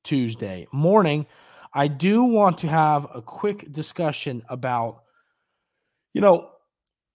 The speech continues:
not a ton of players have entered the portal. Is that exciting, or are they waiting to see who the coordinator is gonna be, their coordinator, depending on the offense or defense,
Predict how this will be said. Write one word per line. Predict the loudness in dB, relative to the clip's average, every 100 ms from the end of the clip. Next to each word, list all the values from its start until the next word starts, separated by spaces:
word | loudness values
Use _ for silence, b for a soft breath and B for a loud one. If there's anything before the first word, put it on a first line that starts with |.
| _ _ 2
not | 6 6 6
a | 2
ton | 2 2
of | 2
players | 2 2 4 0 -2
have | -2
entered | -2
the | -4
portal. | -6 -4 -4 -10 b b b b _ _ _ _ _ _ _ _ _ _
Is | 0 0 2
that | 2 4 2 -4 _
exciting, | -16 -14 -4 0 0 0 -4 -6 -12 _ _ _ 0
or | 4 4
are | 4 4
they | 4 0
waiting | 0 -2 -2 -2
to | -4
see | -4 -4 0
who | 0
the | -2
coordinator | -10 4 4 6 4 4
is | 2
gonna | 0 -4
be, | -2 -4 -4 -8
their | -4 -2 -2
coordinator, | -2 -2 -4 -4
depending | -6 -8
on | -10
the | -8
offense | -8 -8 -8
or |
defense, | -8 -8 -10 -16